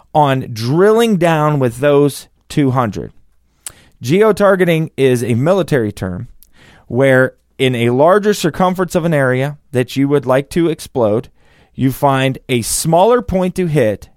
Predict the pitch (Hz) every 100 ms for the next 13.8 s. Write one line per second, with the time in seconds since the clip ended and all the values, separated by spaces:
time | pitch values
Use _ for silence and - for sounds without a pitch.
0 | _ 127 127 135 131 - 113 113 113 110
1 | 110 - 107 107 - 107 101 98 120 156
2 | 123 - - _ _ - - - 127 120
3 | 156 147 147 247 240 - 156 165 226 -
4 | 143 107 120 135 - - 123 139 127 127
5 | 117 107 143 180 240 262 190 202 160 120
6 | 135 131 147 185 143 151 127 104 117 110
7 | 101 - 139 143 190 208 123 104 107 143
8 | _ _ _ - _ - 160 143 139 254
9 | 247 135 147 175 _ _ _ - 190 208
10 | 254 214 190 180 165 175 214 180 165 156
11 | 190 180 190 185 165 135 143 - 165 113
12 | - 160 165 - 160 151 165 143 143 -
13 | 120 190 208 269 135 107 123 -